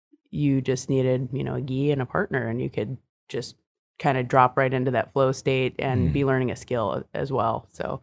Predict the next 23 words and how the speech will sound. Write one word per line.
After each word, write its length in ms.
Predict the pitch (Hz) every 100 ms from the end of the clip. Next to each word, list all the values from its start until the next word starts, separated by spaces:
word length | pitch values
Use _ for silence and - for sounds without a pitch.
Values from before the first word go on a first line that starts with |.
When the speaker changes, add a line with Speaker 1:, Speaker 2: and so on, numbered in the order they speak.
| _ - -
Speaker 1:
and 140 | 196 202
it 80 |
had, 240 | 190 190 170
I 80 | 175
was 100 | 170
able 160 | 170 170
to 60 | 147
compete 400 | 143 139 143 -
too. 180 | 151 143
And 100 | 139
I, 140 | 127 117 135
I 80 |
did 280 | 131 139 135 - _ _ -
grow 160 | 143 135
up 180 | 135
as 120 | 131 127
a 60 |
gymnast. 440 | 131 123 127 127 -
I 60 |
grew 140 | 123 123
up 120 | -
competing 600 | 127 123 120 123 120 123
and 180 | 113